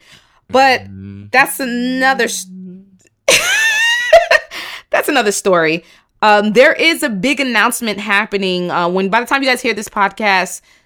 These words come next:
Speaker 1: the announcement would have happened already. But there is a big announcement from Marvel that's happening at ten A M on the twenty-sixth, Thursday. Ben Hameen, what is that announcement? Do you know?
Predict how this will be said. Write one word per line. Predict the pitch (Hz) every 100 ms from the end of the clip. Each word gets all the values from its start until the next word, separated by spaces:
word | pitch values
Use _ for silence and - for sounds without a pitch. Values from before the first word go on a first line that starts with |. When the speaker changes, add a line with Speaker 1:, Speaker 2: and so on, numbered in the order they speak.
| _
Speaker 1:
the | 190
announcement | 202 196 196 190
would | 185
have | 180
happened | 185 165 165
already. | 160 151
But | 151 170
there | 233
is | 247 226
a |
big | 185 220 233
announcement | 196 208 190 185 190
from | - 175 165
Marvel | 165 175 185 185
that's | 175
happening | 190 170 175
at | 160 160
ten | - 220 226
A | 214
M | 196 190 190
on | 170 170
the |
twenty-sixth, | 175 202 180 170 151 - -
Thursday. | 196 190 185 190 196 185 _ - _ _ _ _
Ben | - 226 233
Hameen, | 214 202 190
what | 196
is | 214 190
that | 175
announcement? | 160 139 - 147 147
Do | 180
you | 202 196
know? | 151 -